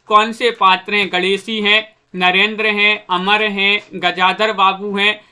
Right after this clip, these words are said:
एक सौ सत्रह में आप सभी का यहाँ पर सही आंसर होगा।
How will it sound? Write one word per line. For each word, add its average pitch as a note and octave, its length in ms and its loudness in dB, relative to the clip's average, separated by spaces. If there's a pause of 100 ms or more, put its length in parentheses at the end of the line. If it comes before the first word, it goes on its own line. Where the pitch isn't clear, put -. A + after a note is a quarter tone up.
(140)
एक F#3+ 180 -2
सौ G3+ 200 -4
सत्रह G3+ 460 -2
में A3 160 -4
आप F#3 180 2
सभी F#3+ 280 -6
का G#3 120 -4
यहाँ F3+ 200 0
पर F#3 220 -8
सही F3+ 300 -6
आंसर E3+ 360 -4
होगा। G3+ 280 2